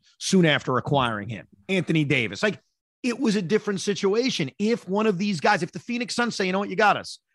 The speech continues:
You can get back Devin Booker." "Okay, we'll do it." Well, then guess what? Now you get on the phone and you start exploring the value of Ben Simmons. So I don't think we should look at this list as a, "Well, forget all these names.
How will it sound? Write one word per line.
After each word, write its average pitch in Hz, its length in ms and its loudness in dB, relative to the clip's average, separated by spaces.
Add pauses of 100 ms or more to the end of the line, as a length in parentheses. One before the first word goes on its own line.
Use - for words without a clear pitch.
(120)
You 175 140 4
can 196 140 -4
get 202 160 0
back 185 220 2
Devin 151 240 0
Booker." 139 300 -2 (220)
"Okay, 196 380 2 (120)
we'll 240 80 -4
do 254 200 2
it." - 100 -8 (500)
Well, 143 140 -8
then 196 160 -2
guess 214 240 -4
what? 214 260 0 (480)
Now 104 300 0
you 208 160 -2
get 196 160 0
on 214 100 -2
the 208 60 0
phone 156 440 0 (300)
and 160 160 0
you 170 80 0
start 160 240 -2
exploring 156 640 -2
the 143 60 2
value 131 440 2
of 113 120 -6
Ben 117 180 -4
Simmons. 101 420 -8
So 180 420 4 (420)
I 185 120 2
don't 269 300 4 (260)
think 247 280 -2
we 208 140 -2
should 170 200 -2
look 196 240 2
at 185 140 -2
this 147 240 -8
list 190 400 2
as 143 240 2
a, 135 180 2 (180)
"Well, 127 120 -6
forget 185 280 -2
all 233 160 2
these 226 240 0
names. 170 380 -2